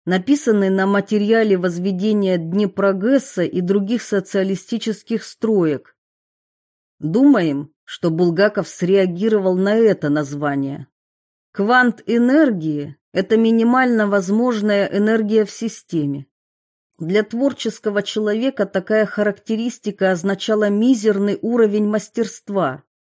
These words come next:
равно как и жанровая специализация автора энергии,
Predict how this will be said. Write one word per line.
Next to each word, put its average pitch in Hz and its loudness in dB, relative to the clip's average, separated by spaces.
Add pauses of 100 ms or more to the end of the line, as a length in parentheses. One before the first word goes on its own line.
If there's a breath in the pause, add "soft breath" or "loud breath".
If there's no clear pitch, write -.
(160)
равно 226 4
как 208 -4
и 220 2
жанровая 208 2
специализация 202 -2
автора 190 0
энергии, 185 -2